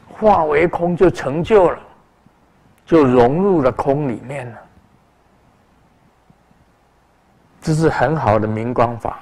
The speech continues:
很好的明光法，其实跟这个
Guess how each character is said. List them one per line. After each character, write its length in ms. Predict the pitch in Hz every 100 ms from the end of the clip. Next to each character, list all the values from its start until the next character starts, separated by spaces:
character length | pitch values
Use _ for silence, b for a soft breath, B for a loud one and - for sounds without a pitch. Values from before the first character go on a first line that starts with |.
| -
很 200 | - 120
好 180 | 117 104
的 100 | 101
明 240 | 101 104 110
光 240 | 113 113
法， 220 | 101 - - b b b b b b -
其 220 | - 131
实 300 | 131 120 117 113
跟 200 | - 123
这 140 | 120 120
个 160 | 107